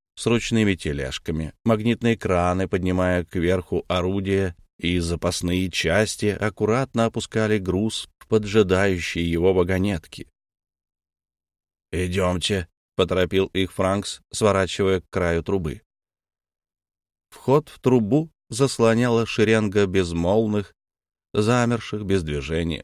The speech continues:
Плюмбомов класса "Д". Остановившись, Франкс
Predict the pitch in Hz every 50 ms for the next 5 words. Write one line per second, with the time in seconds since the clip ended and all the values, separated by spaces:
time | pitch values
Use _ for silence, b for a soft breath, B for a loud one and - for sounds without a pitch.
0 | - - _ - 82 82 82 80 78 78 80 82 82 82 - _ - 85 76 78
1 | 80 - - 87 80 73 67 62 - - _ _ _ _ _ _ _ _ _ _
2 | _ _ _ 98 104 101 - - - 110 107 101 101 120 147 156 - - - 143
3 | 139 - - - - 131 143 151 151 143 - - - -